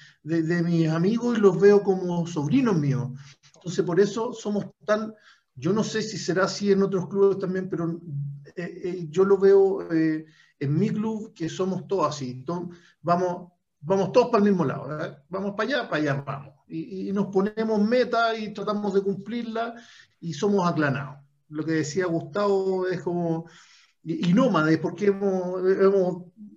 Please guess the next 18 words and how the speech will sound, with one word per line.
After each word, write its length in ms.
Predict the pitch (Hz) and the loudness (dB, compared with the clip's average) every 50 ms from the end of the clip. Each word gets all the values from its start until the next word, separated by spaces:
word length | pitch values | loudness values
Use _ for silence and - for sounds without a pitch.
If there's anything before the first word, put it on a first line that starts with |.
| _ _ _ - - - - - _ _ _ _ _ | _ _ _ -20 -20 -20 -20 -20 _ _ _ _ _
pasado 680 | - 175 - - - 233 233 233 226 226 226 220 208 | -10 -10 -8 -4 0 0 4 4 4 4 4 4 4
de, 240 | 208 208 208 208 196 | 6 6 6 6 4
de, 260 | 190 196 190 190 190 - | 2 0 -2 -2 -2 -4
por 240 | - 185 160 - - | -4 -6 -6 -4 0
todos 240 | 254 269 269 262 | 2 2 2 2
los 300 | 247 247 247 247 226 214 | 2 2 0 0 0 -4
lugares 380 | 220 233 220 226 233 220 220 214 | -4 -4 -2 -2 0 0 0 0
de 100 | 214 202 | 0 -2
Santiago, 640 | 208 - 196 180 - - 196 156 139 131 135 151 160 | 0 0 -2 -4 -2 0 2 2 2 2 2 0 -2
hemos 180 | 165 175 170 | -4 -6 -8
estado 200 | 165 175 190 185 | -8 -8 -8 -8
en 60 | 180 180 | -6 -2
todas 420 | 202 202 202 196 196 196 196 - | -2 0 0 0 -2 -4 -6 -10
partes, 380 | - - - - _ - - - - - - - | -12 -12 -12 -14 _ -20 -20 -20 -20 -20 -16 -12
pero 160 | 202 208 214 | -8 -6 -2
ahora 220 | 226 233 220 208 | -2 0 2 2
ya 100 | 202 202 | 2 2
estamos, 580 | - - - 202 185 175 165 147 139 139 - | 0 -2 -4 -4 -2 -2 0 -2 -2 -2 -4